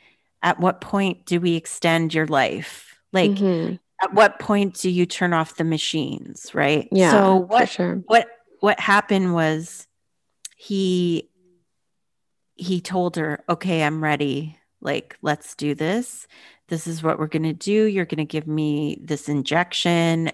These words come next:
Speaker 1: and, um, you know, we're gonna hold each other and say our goodbyes, and then I'm just gonna bow out."
Speaker 2: Mm-hmm.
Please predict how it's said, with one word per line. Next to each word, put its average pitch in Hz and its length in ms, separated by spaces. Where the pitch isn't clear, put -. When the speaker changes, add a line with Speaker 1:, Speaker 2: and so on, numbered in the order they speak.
Speaker 1:
and, 143 520
um, 139 580
you 160 120
know, 156 380
we're 165 180
gonna 160 220
hold 190 380
each 185 240
other 175 880
and 143 680
say 165 320
our 165 120
goodbyes, 165 960
and 156 220
then 151 140
I'm 147 220
just - 320
gonna 151 500
bow 156 220
out." - 640
Speaker 2:
Mm-hmm. 196 440